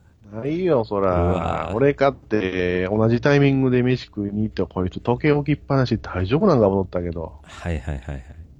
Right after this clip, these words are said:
Speaker 1: だってもうその
Speaker 2: いや、注意。
Speaker 1: ええ。
Speaker 2: うん。
Speaker 1: 教室は誰もいなくなるわけですか？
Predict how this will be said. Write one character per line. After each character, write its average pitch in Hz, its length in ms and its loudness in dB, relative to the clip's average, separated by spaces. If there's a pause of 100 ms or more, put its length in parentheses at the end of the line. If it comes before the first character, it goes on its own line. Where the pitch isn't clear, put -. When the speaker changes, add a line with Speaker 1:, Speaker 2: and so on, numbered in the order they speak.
(320)
Speaker 1:
だ 120 80 -8
っ - 20 -20
て - 120 -8
も 95 180 -2
う 87 40 -6
そ - 120 0
の 110 60 4
Speaker 2:
い - 40 2
や、 127 100 -6
注 220 300 -2
意。 139 540 -6 (180)
Speaker 1:
え 85 260 -6
え。 101 80 -18 (260)
Speaker 2:
う 110 80 -8
ん。 95 260 -4 (160)
Speaker 1:
教 156 180 0
室 160 140 -4
は 147 80 0
誰 151 160 2
も 139 100 0
い 135 40 -2
な 135 100 0
く 123 80 -2
な 95 80 2
る 95 60 2
わ 95 60 2
け 87 60 -2
で 69 80 -8
す - 80 -18
か？ 78 240 -10